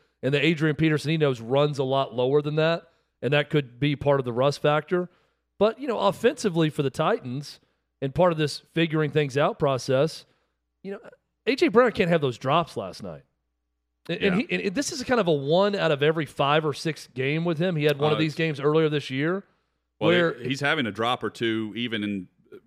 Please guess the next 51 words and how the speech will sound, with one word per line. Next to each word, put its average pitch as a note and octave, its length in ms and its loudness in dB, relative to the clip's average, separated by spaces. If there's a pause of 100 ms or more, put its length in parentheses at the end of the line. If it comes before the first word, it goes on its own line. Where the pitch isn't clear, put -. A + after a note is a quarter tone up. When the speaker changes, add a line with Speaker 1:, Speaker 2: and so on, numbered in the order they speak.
(120)
Speaker 2:
really A2+ 240 -4
nice A#2+ 220 -4
performances. D#2+ 720 -12
Speaker 1:
You, F#3 140 -8
and G#3 120 0
you G3+ 80 0
see B3+ 200 0
it G3 80 4
early, F3+ 380 4 (140)
right? D#3+ 220 4
I F3 60 4
mean, E3+ 80 2
Speaker 2:
Yeah. F3 60 4
Speaker 1:
I D#3 40 0
feel G3+ 160 4
like F3+ 220 2
it's E3 120 -4
gonna F3+ 140 0
be E3 100 0
one E3+ 240 2
of E3+ 60 -2
his D#3 180 -2
first F#3 380 2
two F#3+ 180 0
or D#3+ 80 2
three D#3 240 0
targets D3+ 680 0 (360)
that D3 120 2
he E3+ 160 2
has D#3 200 2
an C#3 140 -6
inexplicable E3 800 -2
drop, D3 440 0
and C3 100 -8
that C#3 180 -4
leads C#3 220 -4
to - 80 -20
two D#3 180 -6
more C3 180 -2
drops G#2 560 -10 (480)
in B2 100 -8
some D3+ 220 0
of C3+ 40 0
these C3+ 160 -4
games. D3 280 -2
And E3 160 -4
these G3+ 180 0
were D3+ 120 2
first F3 340 0
down C#3+ 240 0
plays. G#2 520 -6